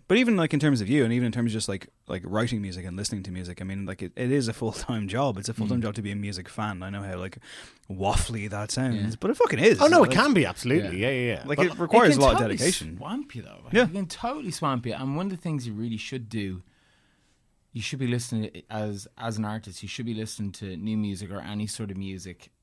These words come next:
Speaker 2: like, every day, you know, that can switch your brain off. And that's where, like, I suppose a lot of my songs will come from when I'm banging my head off a wall trying to get something,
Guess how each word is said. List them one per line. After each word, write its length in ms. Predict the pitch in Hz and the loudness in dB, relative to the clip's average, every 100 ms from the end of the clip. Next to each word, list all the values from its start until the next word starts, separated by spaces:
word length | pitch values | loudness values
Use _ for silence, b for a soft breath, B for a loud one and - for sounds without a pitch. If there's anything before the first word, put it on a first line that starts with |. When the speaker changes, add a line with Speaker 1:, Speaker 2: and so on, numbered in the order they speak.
| _ _ _ - | _ _ _ -18
Speaker 2:
like, 280 | 113 104 _ _ - | -16 -16 _ _ -8
every 220 | 107 110 | -4 -2
day, 240 | 95 78 - _ _ _ - | -4 -8 -14 _ _ _ -8
you 140 | 110 | -6
know, 260 | 101 101 98 _ | -4 -6 -8 _
that 160 | 104 95 | -16 -12
can 140 | 101 | -14
switch 220 | - 120 123 | -14 -14 -12
your 80 | |
brain 300 | 104 104 101 | -10 -8 -6
off. 260 | 92 90 - | -8 -10 -12
And 100 | 98 | -12
that's 320 | 113 117 - | -10 -10 -12
where, 460 | 110 107 104 85 - - | -8 -6 -4 -6 -12 -16
like, 160 | 98 110 | -14 -14
I 40 | |
suppose 240 | 104 117 | -14 -14
a 60 | 98 | -10
lot 140 | 107 | -8
of 60 | 110 | -6
my 80 | 107 | -6
songs 340 | - 107 104 | -6 -6 -8
will 80 | 95 | -8
come 240 | - 104 | -6 -6
from 420 | 101 95 95 95 - _ _ _ _ _ _ _ - | -6 -8 -8 -8 -12 _ _ _ _ _ _ _ -10
when 140 | 104 | -6
I'm 140 | 98 | -6
banging 260 | 101 110 107 | -4 -2 -2
my 80 | 107 | -2
head 160 | 107 | -2
off 180 | 101 98 | -6 -6
a 40 | 104 | -8
wall 200 | 98 101 | -6 -6
trying 200 | 107 101 | -8 -10
to 40 | |
get 160 | 98 - | -10 -12
something, 340 | - 104 | -10 -8